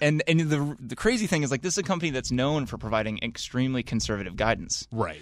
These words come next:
Speaker 1: So, you know, the last three quarters, they've beaten guidance on revenue and gross margins every single quarter, the last three quarters.
Speaker 2: It's like everybody was expecting it to just, like, go crazy, and when it didn't, they sold their shares. Like, I don't
Speaker 1: Yeah, it, they're waiting for this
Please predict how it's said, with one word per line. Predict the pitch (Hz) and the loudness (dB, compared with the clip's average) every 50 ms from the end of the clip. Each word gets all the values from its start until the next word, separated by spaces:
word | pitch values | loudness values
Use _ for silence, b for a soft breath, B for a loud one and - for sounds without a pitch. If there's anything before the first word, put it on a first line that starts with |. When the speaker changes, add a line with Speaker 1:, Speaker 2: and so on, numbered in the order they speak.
| B B B | B B B
Speaker 1:
So, | - - - 139 131 127 123 120 117 - - - - | -4 0 4 4 6 6 6 4 2 0 -4 -6 -6
you | 139 135 | -4 -2
know, | 127 | -2
the | 123 139 | 0 0
last | 135 143 156 151 - | 2 2 2 0 2
three | - 151 | 0 -2
quarters, | - - 151 143 131 110 | 0 2 2 2 2 2
they've | 127 120 107 | 0 -2 -2
beaten | - 131 127 - 127 113 | 0 -2 -2 -2 0 2
guidance | 123 117 123 123 117 - - | 4 4 4 4 2 0 -2
on | 107 101 101 | -2 -2 -2
revenue | 104 107 110 110 120 120 113 104 | -2 -2 0 0 2 0 0 0
and | - 110 110 113 | 0 0 0 0
gross | 113 107 101 - - | 0 -2 -4 -2 0
margins | 107 104 98 - 95 - - - - - - - - - - - | 0 0 0 -2 -4 -10 -12 -14 -14 -16 -18 -20 -20 -10 -2 -2
every | 127 117 117 110 | 0 0 0 -2
single | - - 107 101 92 | -2 -2 -4 -4 -4
quarter, | - 101 92 - - - - | -4 -6 -6 -6 -8 -14 -18
the | - - - - | -20 -12 -6 -6
last | - - - | -6 -6 -6
three | - | -10
quarters. | - - - - - - - b b b b b b | -10 -10 -10 -10 -12 -20 -20 b b b b b b
Speaker 2:
It's | b - 202 - - - | b -6 -6 -4 -2 2
like | 208 233 247 240 196 - | 4 4 4 4 2 0
everybody | - 175 170 170 170 151 165 165 156 | 2 2 4 4 6 6 8 6 8
was | 147 120 110 | 6 4 2
expecting | - - - - - - 104 - - - 123 117 | 0 0 0 0 0 0 -2 -2 0 0 0 2
it | 120 120 98 101 | 2 0 -2 -4
to | - 107 101 | -8 -8 -8
just, | 95 98 - - - | -6 -8 -8 -6 -6
like, | 98 95 90 82 82 | -4 -4 -6 -6 -4
go | 92 104 95 | -2 -2 -2
crazy, | - - - 110 104 107 113 107 113 113 113 | -4 -4 -4 -2 0 0 0 -2 -2 0 0
and | 110 101 | 0 0
when | 101 92 90 | -2 -4 -6
it | 85 78 76 | -6 -8 -8
didn't, | 90 90 87 98 98 | -8 -6 -6 -6 -4
they | - 110 110 | -2 -2 -2
sold | - - 127 123 120 | 0 2 0 2 2
their | 120 123 117 | 2 2 0
shares. | - 135 127 123 120 120 120 113 - - | 2 2 2 2 2 2 0 -2 -4 -4
Like, | 107 95 - | -4 -4 -2
I | 101 113 123 | -2 0 2
don't | 135 131 123 113 104 | 2 2 0 0 -2
Speaker 1:
Yeah, | - 160 170 160 139 131 - | -2 -2 -2 0 0 0 0
it, | 151 147 147 | 0 2 4
they're | 156 160 165 | 4 4 6
waiting | 160 175 175 175 180 170 | 6 6 6 6 4 2
for | 147 160 147 | 2 0 2
this | 151 143 127 - - | 2 2 2 2 -2